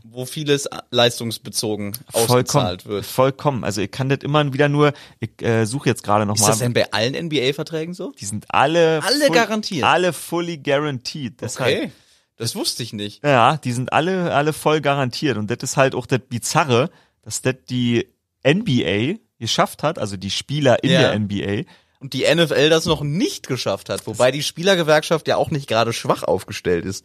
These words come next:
Speaker 2: Deshalb, das ist, das ist schon wirklich faszinierend, dass das nicht, jetzt f-, findet er mir hier Tom Brady nicht. Wie kann das denn sein?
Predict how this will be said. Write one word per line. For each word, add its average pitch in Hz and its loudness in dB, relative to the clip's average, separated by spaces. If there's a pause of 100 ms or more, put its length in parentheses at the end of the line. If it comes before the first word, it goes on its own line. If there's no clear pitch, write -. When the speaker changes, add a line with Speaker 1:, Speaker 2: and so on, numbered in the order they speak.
(120)
Speaker 2:
Deshalb, 135 2
das 107 0
ist, - -2
das 110 -4
ist 117 2
schon 120 2
wirklich - -8
faszinierend, - 0
dass - 0
das - 0
nicht, 113 2
jetzt - -2
f-, - -18 (120)
findet 113 0
er 107 2
mir 104 4
hier 107 4
Tom 120 2
Brady 160 0
nicht. - -2 (440)
Wie 101 -16
kann 98 0
das 117 0
denn 120 2
sein? 104 2